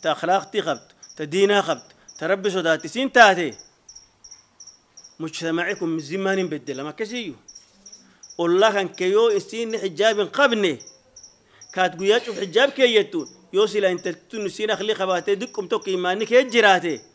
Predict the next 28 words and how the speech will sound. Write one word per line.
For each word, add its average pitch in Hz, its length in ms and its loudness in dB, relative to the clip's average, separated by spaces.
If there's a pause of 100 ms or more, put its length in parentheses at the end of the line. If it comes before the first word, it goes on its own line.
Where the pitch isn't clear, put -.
(540)
see 190 200 -4
bilaa 147 260 -4
guyyaa 147 280 -6
cuf 156 300 -16
akkan 151 280 -14
jirti, 165 380 -8 (240)
ani 151 180 -6
maaf 160 240 -4
akkan 156 260 -8
jirettee 147 320 -8
sila 151 200 -6
oftii 156 220 -8
deebiitoof 143 420 -8
gaafachuu 139 400 -10
malte 131 240 -14
akkasiyyuu. 190 440 -8 (2500)
Nam 170 240 -4
kheerki 185 360 -6
itti 151 140 -14
laallatan 143 460 -8
ta'in 156 160 -6
malee, 202 340 -4
nam 190 160 -6
fasaadi 170 340 -8
itti 147 160 -10
laallatan 139 400 -6
hin 123 100 -14
ta'in. 143 240 -14